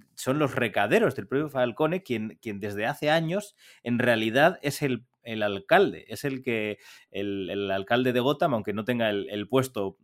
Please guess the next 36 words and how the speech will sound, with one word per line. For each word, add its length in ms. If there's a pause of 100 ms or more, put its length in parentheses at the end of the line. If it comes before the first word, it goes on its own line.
(240)
en, 200
en 100
sí 160
mismo, 260
¿no? 60
Es 100
el 80
que 100
toma 260
las 160
decisiones 580
al 160
respecto 460
de, 220 (360)
de 100
la 100
ciudad, 380
y 60
lo 140
que 120
hace 140
es 140
ayudar 560
a 120
un 220
vigilante 800 (420)
pa-, 240
porque 460
entre 280
los 220
dos 340 (100)
están 280
haciendo 440
de, 200
de 140
Gotham 420